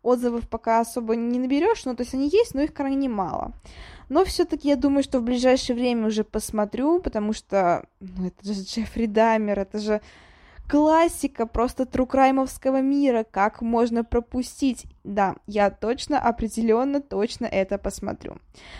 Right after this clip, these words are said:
И вам тоже советую. Ам, из недавних еще пример,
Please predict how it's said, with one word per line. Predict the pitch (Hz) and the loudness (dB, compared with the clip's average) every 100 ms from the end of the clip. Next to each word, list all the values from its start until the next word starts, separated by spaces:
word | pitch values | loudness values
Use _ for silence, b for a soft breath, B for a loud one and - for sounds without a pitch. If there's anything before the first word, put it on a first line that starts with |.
| B - | B -2
И | 233 | 4
вам | 233 302 | 6 6
тоже | 226 226 226 | 2 0 -2
советую. | 208 170 - - - - - - | -4 -6 -8 -12 -16 -16 -20 -6
Ам, | 196 196 196 202 214 214 | 0 2 2 2 0 0
из | 202 240 240 | -2 -2 -2
недавних | 247 254 302 302 277 | 0 2 4 2 -2
еще | - 277 | -4 -4
пример, | 247 240 233 220 | -4 -2 -2 -2